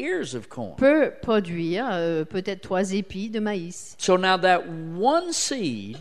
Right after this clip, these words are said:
Speaker 2: Donc, euh, une semence
Speaker 1: will produce three more ears
Speaker 2: peut produire encore trois épis.
Speaker 1: with a total of fifteen hundred seeds.
Speaker 2: Donc, euh, ça donnerait cinq cents grains.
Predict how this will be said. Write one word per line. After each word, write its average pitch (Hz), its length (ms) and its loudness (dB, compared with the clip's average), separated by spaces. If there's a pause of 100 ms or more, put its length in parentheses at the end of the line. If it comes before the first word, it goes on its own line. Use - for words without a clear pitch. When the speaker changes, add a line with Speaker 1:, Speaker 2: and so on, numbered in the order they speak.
Speaker 2:
Donc, 170 260 2
euh, 143 480 0
une 180 140 4
semence 185 680 -2
Speaker 1:
will 165 140 6
produce 180 640 2
three 226 260 4
more 226 280 0
ears 147 440 0
Speaker 2:
peut 196 140 6
produire 196 680 0
encore 240 420 0
trois 214 280 0
épis. 214 380 -4 (120)
Speaker 1:
with 160 180 2
a 156 80 10
total 180 380 4
of 151 100 4
fifteen 190 560 0
hundred 190 400 -4
seeds. - 640 -12
Speaker 2:
Donc, 165 280 0 (100)
euh, 143 440 0
ça 139 220 -2
donnerait 160 680 0
cinq 185 340 -2
cents 330 360 -2 (160)
grains. 180 440 -4